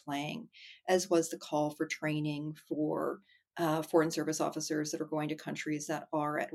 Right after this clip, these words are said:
risk. And there are a number of components just within the language of the act that are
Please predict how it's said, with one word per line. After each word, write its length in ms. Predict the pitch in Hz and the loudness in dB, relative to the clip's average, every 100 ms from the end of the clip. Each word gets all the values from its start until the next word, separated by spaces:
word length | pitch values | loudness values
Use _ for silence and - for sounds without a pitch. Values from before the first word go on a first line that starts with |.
| 151 | -2
risk. 340 | 147 143 - - - - - - | -2 -2 -6 -10 -20 -20 -14 2
And 80 | |
there 80 | 208 | 6
are 40 | 208 | 8
a 40 | |
number 260 | 202 214 247 | 6 4 2
of 80 | |
components 560 | - 170 165 160 156 - | 2 0 2 0 0 -2
just 240 | - 165 | -2 2
within 320 | 165 156 160 156 | 2 2 0 0
the 100 | 156 | 0
language 360 | 160 151 160 | 0 0 0
of 80 | 160 | -2
the 140 | 160 | -2
act 320 | - 156 - - | -2 -2 -4 -2
that 200 | 156 151 - - | -2 -2 -8 0
are 440 | 165 170 175 175 | 6 8 8 4